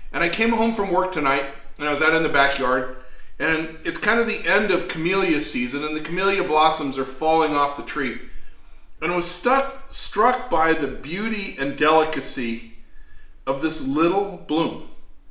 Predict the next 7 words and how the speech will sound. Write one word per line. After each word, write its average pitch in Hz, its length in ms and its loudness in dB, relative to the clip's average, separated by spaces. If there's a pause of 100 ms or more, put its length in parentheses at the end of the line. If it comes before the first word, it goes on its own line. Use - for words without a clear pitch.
(440)
And 156 260 -2
look 240 200 2
at 294 140 -2
the 226 80 4
folds - 960 0 (480)
inside 151 720 0
here. - 240 -8